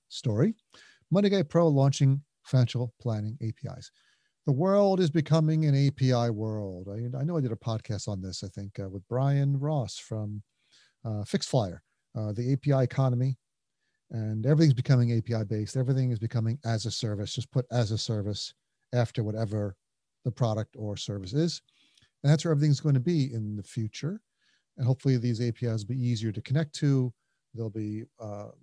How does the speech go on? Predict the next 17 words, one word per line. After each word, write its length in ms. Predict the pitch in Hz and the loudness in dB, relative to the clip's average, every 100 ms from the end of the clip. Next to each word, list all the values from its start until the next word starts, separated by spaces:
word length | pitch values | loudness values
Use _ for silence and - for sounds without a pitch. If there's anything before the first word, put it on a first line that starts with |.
| 147 - 147 | -20 -20 -12
m-, 160 | 131 - | -12 -4
more, 540 | 139 127 120 113 113 110 | 0 2 2 0 -2 -6
um, 320 | 104 98 104 | -6 -8 -10
standardized, 680 | - 147 135 131 123 120 - | 0 4 4 4 4 2 0
so 120 | 113 | -2
it's 160 | 98 123 | -4 -4
easier 400 | 120 107 107 101 | -4 -4 -6 -8
to 300 | - 110 101 | -4 -4 -4
connect 400 | 107 117 123 - _ _ _ - | -2 0 -2 -8 _ _ _ -2
different 260 | 127 - - | -2 -2 -2
services, 420 | 120 110 120 107 | -2 -2 -2 0
even 180 | 113 110 | 0 0
if 80 | |
they 100 | - 107 | -2 -2
have 200 | 101 95 | -2 -2
different 280 | 110 98 | -2 0
backends, 640 | 98 135 135 120 107 101 | 2 2 4 2 0 -4